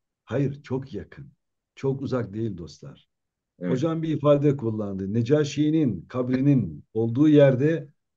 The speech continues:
Speaker 1: altı tane sahabe kabri var dedi. Güney Afrika'ya iniyorsunuz, orada sahabe kabirleri var.
Speaker 2: Var, var.
Speaker 1: Kıbrıs'a geliyorsunuz,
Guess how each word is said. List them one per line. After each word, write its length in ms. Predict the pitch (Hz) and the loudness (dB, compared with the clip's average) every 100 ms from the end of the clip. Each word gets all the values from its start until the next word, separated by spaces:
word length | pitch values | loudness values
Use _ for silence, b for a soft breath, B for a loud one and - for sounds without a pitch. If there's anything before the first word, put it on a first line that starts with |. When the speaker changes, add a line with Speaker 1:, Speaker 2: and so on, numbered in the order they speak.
| _ - | _ -4
Speaker 1:
altı 340 | 135 139 135 | 0 0 0
tane 240 | 143 160 | 2 2
sahabe 800 | 147 143 117 143 143 156 135 - - | 0 -6 -2 0 6 6 4 0 -12
kabri 400 | 107 98 107 87 | -10 -6 -6 -6
var 200 | 82 78 | -10 -12
dedi. 300 | 80 69 - _ _ _ _ _ _ _ _ _ - | -14 -16 -20 _ _ _ _ _ _ _ _ _ -4
Güney 240 | 117 156 | 2 4
Afrika'ya 420 | 156 147 147 156 | 4 0 2 4
iniyorsunuz, 800 | 151 143 156 143 147 160 - - _ _ _ _ _ | 4 4 4 2 -2 -2 -4 -14 _ _ _ _ _
orada 220 | 127 147 | -4 -2
sahabe 340 | 147 123 147 151 | -2 -2 0 2
kabirleri 480 | 147 139 135 139 110 | 0 0 -2 -2 -6
var. 360 | - - _ _ _ _ _ | -10 -20 _ _ _ _ _
Speaker 2:
Var, 80 | 90 | -4
var. 120 | 90 | -4
Speaker 1:
Kıbrıs'a 480 | - 208 226 208 143 | -4 -2 0 0 -2
geliyorsunuz, 1000 | 110 127 135 160 160 180 220 233 - | -2 0 2 0 0 0 0 -2 -6